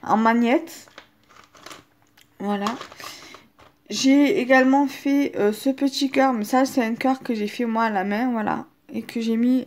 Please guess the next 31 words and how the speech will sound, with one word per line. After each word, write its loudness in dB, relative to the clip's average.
euh, -6
un -4
petit -4
anneau 4
pour -14
faire -2
un -2
petit, -6
petit -8
porte-clés -2
ou, -6
ou -6
faire 2
un 2
petit -4
charme. 0
J'ai -6
également 2
réalisé 0
un 0
petit -4
rond -2
comme -2
ceci -4
également, 0
où 4
j'ai 0
fait 4
un 4
petit -2
trou -2